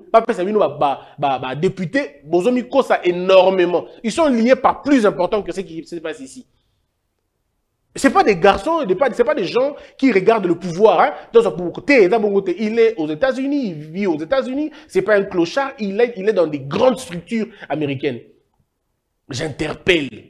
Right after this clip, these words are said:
l'Union sacrée. Ne comptez pas sur la tricherie. L'Union sacrée, ne comptez pas sur la tricherie. Elle risque de ne pas avoir lieu. Travaillez, améliorez les bilans,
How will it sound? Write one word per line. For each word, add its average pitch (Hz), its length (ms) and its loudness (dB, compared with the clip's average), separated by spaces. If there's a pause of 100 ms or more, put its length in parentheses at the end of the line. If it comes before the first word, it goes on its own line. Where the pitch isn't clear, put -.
(220)
l'Union 147 340 -4
sacrée. 120 460 -16 (260)
Ne 165 100 0
comptez 170 440 -2
pas 202 200 -4
sur 160 200 -8
la 123 80 -6
tricherie. 123 640 -12 (380)
L'Union 202 680 2
sacrée, 147 640 -4 (160)
ne 160 140 2
comptez 165 480 -2
pas 220 280 -2
sur 233 440 -6
la 135 120 -2
tricherie. 143 680 -12 (200)
Elle 147 200 -6
risque 220 340 -2
de 143 100 -6
ne 143 120 -8
pas 160 240 -4
avoir 135 260 -12
lieu. 135 240 -14 (840)
Travaillez, 165 840 -2 (240)
améliorez 196 480 -2
les 180 140 -2
bilans, 147 400 -10